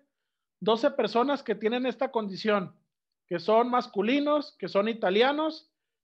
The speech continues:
y que están sentados. Y los ponen a, a, a, ¿cómo se llama? A seguir instrucciones en italiano.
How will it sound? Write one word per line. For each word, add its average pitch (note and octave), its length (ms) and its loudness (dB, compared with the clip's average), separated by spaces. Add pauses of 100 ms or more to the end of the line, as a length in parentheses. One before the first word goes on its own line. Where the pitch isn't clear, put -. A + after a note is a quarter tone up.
y G3+ 160 -6
que G3 80 -2
están G3+ 320 0
sentados. A3 760 0 (200)
Y G3 80 -6
los F3+ 160 -2
ponen A3 340 0
a, G3 240 2
a, D#3 440 -2
a, D3 80 -8
¿cómo G#3+ 180 -8
se A#3 80 -4
llama? F#3 640 -2 (640)
A F#3 80 0
seguir A#3+ 600 0 (480)
instrucciones A3+ 880 0 (120)
en G3+ 180 0
italiano. G3 720 0